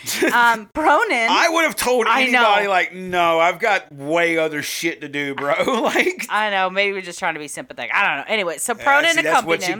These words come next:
Speaker 1: get.
Speaker 2: I know. Uh, Cronin accompanied him, and they end up reaching an isolated spot in this park. This is where An-, Alexander then produced a bottle of vodka and offered him a drink, which he accepted, you know, as a good
Speaker 1: Uh,
Speaker 2: Russian.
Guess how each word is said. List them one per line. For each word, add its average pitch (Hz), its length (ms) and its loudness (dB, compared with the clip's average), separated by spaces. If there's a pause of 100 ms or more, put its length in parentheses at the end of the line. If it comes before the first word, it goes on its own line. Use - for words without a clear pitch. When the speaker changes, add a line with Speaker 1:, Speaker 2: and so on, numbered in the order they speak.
(160)
Speaker 1:
get. - 220 -12
Speaker 2:
I 156 200 -2
know. 202 300 -2 (420)
Uh, 208 160 4
Cronin 254 340 0
accompanied 233 420 -4
him, 269 260 -8
and 226 380 -2
they 262 260 0
end 254 300 -4
up 247 180 0 (160)
reaching 220 400 -10
an 185 160 -8
isolated 208 680 -4
spot - 560 0
in 214 200 -8
this 170 280 -10
park. - 420 -2 (540)
This 254 300 0
is 320 140 -12
where 285 220 -2
An-, 233 300 -6
Alexander 214 480 -2
then 202 260 -2
produced 202 480 -6
a - 40 -4
bottle 185 340 0
of 170 120 -6
vodka 208 600 2
and 196 180 -4
offered 185 340 0
him 294 240 0
a 311 40 -2
drink, 185 540 -6 (240)
which 180 200 -10
he 196 160 -8
accepted, 202 600 -2 (100)
you 226 160 -4
know, 196 220 -2
as 160 180 -8
a 175 80 -6
good 185 200 -4
Speaker 1:
Uh, 196 40 0
Speaker 2:
Russian. 208 360 -6